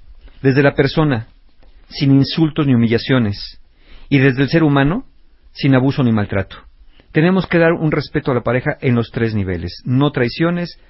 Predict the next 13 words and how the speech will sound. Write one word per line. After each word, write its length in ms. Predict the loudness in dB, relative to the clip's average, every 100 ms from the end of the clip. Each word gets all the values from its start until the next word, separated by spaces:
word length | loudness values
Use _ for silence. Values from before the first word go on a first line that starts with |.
| -18 -4
no 240 | 0 2
insultos, 600 | 0 0 -4 -4 -4 -2
no 120 | 0
humillaciones, 680 | 0 0 -4 -4 -4 -2 -4
no 140 | -2 -4
abuso, 420 | -4 -6 -8 -6
no 140 | -4
maltrato, 480 | -2 -2 -6 -6 -6
no 140 | -2 0
ningún 320 | 0 0 -2
tipo 220 | -4 -4
de 80 | -4
violencia, 440 | -2 -2 -2 -6